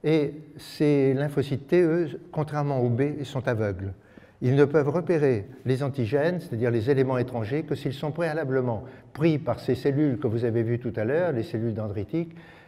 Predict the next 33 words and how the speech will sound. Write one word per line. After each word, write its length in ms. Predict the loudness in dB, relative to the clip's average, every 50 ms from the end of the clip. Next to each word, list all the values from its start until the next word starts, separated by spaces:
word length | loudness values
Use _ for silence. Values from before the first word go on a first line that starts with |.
| _ _ -2
et 80 | -2
ils 60 | -2
vont 160 | -2 -2 -2 0
être 180 | 0 -2 -2 -4
fragmentés 840 | -10 -14 -10 -8 -6 -4 -2 0 0 0 0 0 0 0 0 0 -4 -8 -12 -14 -10 -6
en 100 | -6 -6
petits 200 | -2 0 2 2
morceaux 520 | 2 2 0 -2 -4 -2 -2 -2 -2 -4 -10 -16 -18 -20 -20 -10 -2 0
et 140 | 2 2
présentés 720 | 0 0 0 0 0 2 0 -2 -2 -2 -2 -2 -2 -2 -2 -4
à 100 | -2 0
des 120 | 2 2
lymphocytes. 500 | 2 0 -2 -2 -4 -6 -6 -6 -8 -8 -10 -12 -20 -20 -20 -20 -20 _ _ _ _ _ -6
Il 120 | -2 0 2
y 80 | 2
en 80 | 2 2
a 80 | 2
deux 160 | 2 2 2 2
types. 320 | 0 0 0 0 0 -2 -6 -14 -20 -20 -20 -20 _ _ _ _ -16 -14 -12
Ceux-ci, 480 | -12 -6 -2 -2 -2 0 0 0 -2 -2
bon, 380 | -2 -4 -6 -4 -2 -2 -4
pour 200 | -4 -4 -6 -4
des 120 | -2 -2 -2
raisons, 460 | -2 -2 -2 -2 -2 -2 -2 -2 -4
euh, 60 | -4
de 420 | -4 -4 -4 -4 -4 -4 -6 -8 -8
constitution 680 | -8 -8 -8 -6 -6 -6 -6 -6 -8 -8 -6 -6 -6 -4
de 80 | -4 -4
molécules 480 | -4 -4 -4 -4 -4 -4 -4 -4 -4 -4
présentes 360 | -6 -6 -6 -6 -6 -6 -6
à 40 | -6
leur 160 | -6 -6 -8
surface, 440 | -8 -10 -10 -6 -6 -6 -6 -6